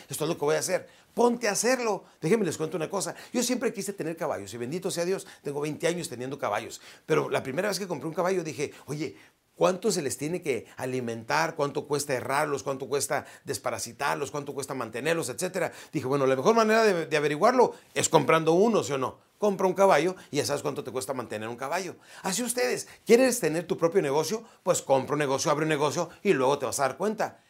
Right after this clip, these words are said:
Error, intento, error, intento, error, intento, hasta que logramos las cosas que queremos. Pero si no nos atrevemos, nunca empezamos.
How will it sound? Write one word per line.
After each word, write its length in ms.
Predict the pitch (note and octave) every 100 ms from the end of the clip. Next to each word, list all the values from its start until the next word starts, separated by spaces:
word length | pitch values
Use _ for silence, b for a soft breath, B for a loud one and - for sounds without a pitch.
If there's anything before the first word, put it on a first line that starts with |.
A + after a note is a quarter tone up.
| b -
Error, 400 | C#3+ C#3+ G3+ A#3+
intento, 380 | G3 A3+ A3+ F3+
error, 200 | F#3+ A3+
intento, 380 | G3 A#3 F#3+
error, 220 | D#3+ G#3+ A3+
intento, 360 | F3 A#3 A#3 B -
hasta 180 | -
que 120 | C3 G#2+
logramos 260 | G#2+ C#3+
las 160 | C#3 -
cosas 200 | C3 B2+
que 140 | A2+
queremos. 400 | A2+ B2+ D#3+ - B B
Pero 160 | - G#3+
si 160 | F3 A#3
no 80 |
nos 160 | B3+ -
atrevemos, 460 | A3+ A3 B3 A3+ B B
nunca 260 | C4 C4 B3
empezamos. 580 | - G3 C4 A#3+ G#3+